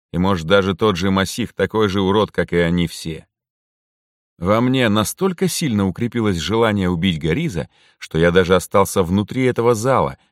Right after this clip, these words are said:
несмотря на то, что проход закрылся, полностью заблокировав меня здесь. Бертулли исчез, а его дроны скрылись за перегородкой в потолке.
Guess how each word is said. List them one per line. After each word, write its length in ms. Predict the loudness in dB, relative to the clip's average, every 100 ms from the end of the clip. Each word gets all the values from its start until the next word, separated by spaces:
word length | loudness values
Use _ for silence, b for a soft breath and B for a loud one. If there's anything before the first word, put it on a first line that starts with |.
| -10
несмотря 420 | -4 -2 0 0
на 120 | 0
то, 100 | -2
что 180 | -6 -4
проход 400 | -2 -2 -2 -4
закрылся, 600 | -4 -4 -6 -6 -8 -16 _ _
полностью 460 | -2 -2 -4 -6
заблокировав 720 | -6 -2 -4 -2 -2 0 -2 -2
меня 300 | -2 -2 -4
здесь. 440 | -8 -12 -12 -20 _ _ _ _ _ _
Бертулли 580 | -2 -2 0 -2 0 -2
исчез, 640 | -6 -10 -8 -4 -4 -4 -16 _ _
а 100 | 2
его 220 | 2 2
дроны 280 | 0 2 0
скрылись 440 | -2 -2 0 0 0
за 160 | -2
перегородкой 640 | -2 -2 2 2 0 -6
в 100 | -8
потолке. 640 | -8 -4 -4 -6 _ -14 -14